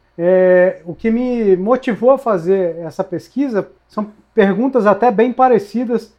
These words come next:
com a que os clientes Jaguar Land Rover recebem, sabe? Que eu, eu aprendi muita coisa trabalhando pra montadora, os padrões de qualidade são muito altos e foi muito legal, sabe?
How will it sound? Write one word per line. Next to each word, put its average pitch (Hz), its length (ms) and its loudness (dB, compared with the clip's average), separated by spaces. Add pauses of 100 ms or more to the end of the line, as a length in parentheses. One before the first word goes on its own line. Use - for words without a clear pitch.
(100)
com 240 460 -6
a 202 180 -4
que 220 760 -4
os 202 140 -12
clientes 233 500 -2
Jaguar 208 440 4
Land 208 200 -2
Rover 196 320 0
recebem, 175 540 -2 (200)
sabe? 175 340 0
Que 175 120 -6
eu, 190 280 0
eu 185 100 0
aprendi 196 380 0
muita 233 360 0
coisa 208 300 -2
trabalhando 190 480 0
pra 185 160 -4
montadora, 180 560 -2
os 165 80 -8
padrões 180 400 -4
de 196 60 -10
qualidade 185 520 -2
são 190 100 -6
muito 202 380 -4
altos 185 440 0 (100)
e 180 540 2 (100)
foi 196 160 0
muito 254 380 0
legal, 170 400 2
sabe? 160 480 0